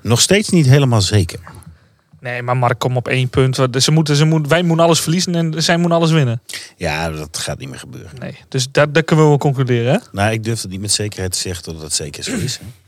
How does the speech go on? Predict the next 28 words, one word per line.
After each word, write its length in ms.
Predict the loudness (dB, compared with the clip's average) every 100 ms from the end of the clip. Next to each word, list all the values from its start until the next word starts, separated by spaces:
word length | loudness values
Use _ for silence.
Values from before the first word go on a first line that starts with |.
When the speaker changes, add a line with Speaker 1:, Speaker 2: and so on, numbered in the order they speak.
| _ _ _ _ _ _
Speaker 2:
Nou, 120 | 2
dan 80 | 4
moet 120 | 4
nog 80 | 4
even 200 | 4 4
de, 300 | 4 4 4 2
eh, 120 | 2
anderhalve 360 | 2 4 2
week 180 | 2 2
wachten 280 | 2 0 -2
en 80 | -4
dan, 180 | -4 -2
eh, 60 | -4
is 80 | -6 -12 -10
het 140 | -2
denk 160 | 0 0
ik 80 | 0
wel 80 | 4
duidelijk. 360 | 4 2 -2 -4
Hoop 240 | 0 2
ik. 220 | 2 -2 -8 -20 -10
Speaker 1:
Ja. 260 | -8 -8 -12 _ _ _
Speaker 2:
Op 120 | -8 -4
zijn 120 | -2
minst. 260 | -2 -4 -12 _ -14 -14 -16 -20 -20 -6
Maar 160 | 0 2
goed, 260 | 4 2
eh, 80 | 0